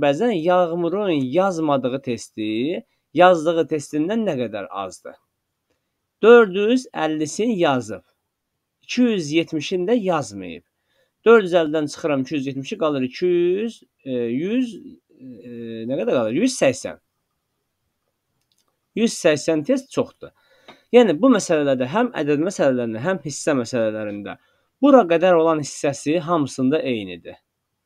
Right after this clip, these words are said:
İstər ədəd olsun, istər hissə olsun. Bura qədəri hamısında eynidir. Ədəd verilir hissə. Amma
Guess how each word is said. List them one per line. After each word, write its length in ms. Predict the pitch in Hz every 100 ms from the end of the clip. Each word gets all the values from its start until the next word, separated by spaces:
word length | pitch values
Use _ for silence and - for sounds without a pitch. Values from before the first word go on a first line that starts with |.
| _ _ _
İstər 300 | 127 - 170 143
ədəd 220 | 131 143
olsun, 240 | 175 127 120
istər 220 | - 143
hissə 240 | 117 - 101
olsun. 240 | 98 92 139
Bura 180 | 196 151
qədəri 340 | 135 127 156
hamısında 500 | 151 123 113 107 104
eynidir. 380 | 92 87 85 -
Ədəd 320 | - 139 156
verilir 320 | 127 123 135 143
hissə. 240 | - 90 - _ _ _ _
Amma 200 | 240 240